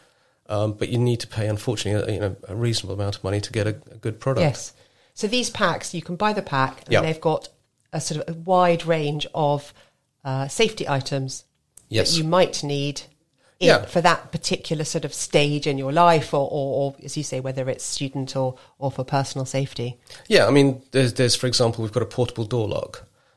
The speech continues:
Speaker 1: So if you're planning on being away, um, girls' night out or a
Speaker 2: Or
Speaker 1: weekend
Speaker 2: work-,
Speaker 1: away or
Speaker 2: working
Speaker 1: whatever.
Speaker 2: for, uh, travelling for work. Yeah.
Speaker 1: Absolutely.
Speaker 2: Yeah.
Speaker 1: Um, business, um,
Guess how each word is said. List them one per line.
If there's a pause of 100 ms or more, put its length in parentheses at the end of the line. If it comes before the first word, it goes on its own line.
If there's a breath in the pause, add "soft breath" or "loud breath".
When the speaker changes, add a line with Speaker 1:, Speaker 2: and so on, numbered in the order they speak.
Speaker 1:
So
if
you're
planning
on
being
away, (340 soft breath)
um, (220)
girls'
night
out
or
a
Speaker 2:
Or
Speaker 1:
weekend
Speaker 2:
work-,
Speaker 1:
away
or
Speaker 2:
working
Speaker 1:
whatever.
Speaker 2:
for,
uh,
travelling
for
work. (200)
Yeah.
Speaker 1:
Absolutely.
Speaker 2:
Yeah.
Speaker 1:
Um,
business, (180)
um,